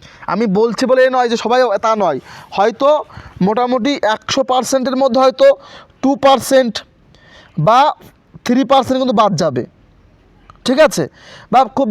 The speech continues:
বেশি হলে সেভেন পার্সেন্ট বাদ গেলেও যেতে পারে। এখন দেখা যাক ফাইনাল কী আসে প্যানেল, আমরা অবশ্যই নজর রাখবো সেদিকে।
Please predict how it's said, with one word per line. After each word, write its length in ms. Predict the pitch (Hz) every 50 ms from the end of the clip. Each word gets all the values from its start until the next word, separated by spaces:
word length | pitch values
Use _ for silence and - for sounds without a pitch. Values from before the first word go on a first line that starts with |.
| 233
বেশি 140 | 262 262 269 277
হলে 160 | 269 269 269 277 262 - - _ _ - - _ _ _ _ _ _ _ _ _ _ _ _ _ _ _ _ _ _ _ _ _ _ _ _ _ _
সেভেন 340 | - - - - 214 240 247 220
পার্সেন্ট 240 | 214 262 233 254 254 247
বাদ 80 | 247 240 214
গেলেও 140 | 240 262 254 247
যেতে 140 | 208 247 233 240
পারে। 120 | 240 240 269 - _ _ _ _ _ _ _ _ _ _ _ _ _ - _ _ - 190
এখন 120 | 208 233 214
দেখা 120 | 220 220 233 240
যাক 100 | 269 226 233 - -
ফাইনাল 240 | 220 208 220 233 240 202 -
কী 80 | 226 233 220
আসে 140 | 220 214 269 262 - -
প্যানেল, 220 | 220 208 240 269 240
আমরা 120 | 208 202 208 190
অবশ্যই 280 | 202 214 - 277 277 240 220 202
নজর 180 | 190 175 180 165
রাখবো 160 | 165 156 156 151
সেদিকে। 280 | - 135 131 123 131 123